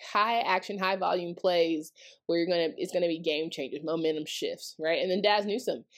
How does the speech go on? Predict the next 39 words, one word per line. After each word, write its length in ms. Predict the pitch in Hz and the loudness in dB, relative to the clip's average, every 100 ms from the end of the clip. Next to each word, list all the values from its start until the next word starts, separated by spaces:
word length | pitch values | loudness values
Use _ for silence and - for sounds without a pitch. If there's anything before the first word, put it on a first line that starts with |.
| - - | -20 -4
he's 220 | 247 269 | -2 2
gonna 200 | 254 247 | 2 2
be 140 | 240 | 4
the 80 | 220 | 4
guy 200 | 202 190 | 4 4
that's 120 | 185 | 2
gonna 180 | 190 175 | -2 -2
get 200 | 180 190 | -2 -4
you 80 | 202 | 0
those 220 | 180 180 | 2 0
key 280 | - 208 196 190 | -2 -4 -4 0
third 280 | 175 175 | 2 2
downs, 460 | 175 160 107 113 - | 0 0 -2 -6 -4
right? 200 | 147 160 156 | 0 0 0
The 100 | 165 | -4
key, 580 | - - 208 214 208 202 - - _ | -6 -6 -2 0 -2 -4 -20 -20 _
you 80 | 190 | -2
know, 80 | 175 | -2
plays 520 | 175 208 196 190 190 | 2 6 6 6 2
that 200 | 180 165 | 2 0
when 100 | 165 | 0
it's 180 | 175 - | -4 -2
third 200 | 185 190 | 4 4
and 120 | 185 180 | 2 -2
seven, 540 | 190 180 170 160 160 _ | 2 2 2 -2 -4 _
he's 240 | - 214 202 | -8 -4 0
gonna 180 | 190 185 | 0 2
find 240 | 175 170 | 0 2
a 60 | 165 | 2
way 120 | 160 | 2
to 100 | 165 | 2
get 220 | 165 160 | 0 2
that 240 | 160 160 | 2 0
ball. 260 | 170 156 139 | 2 2 0
And 160 | - 180 | -2 -2
then 220 | 226 240 | 2 2
he 200 | 214 226 | 0 4
is 220 | 202 202 | 2 2
so, 580 | - 214 208 220 214 214 | 0 4 6 6 2 0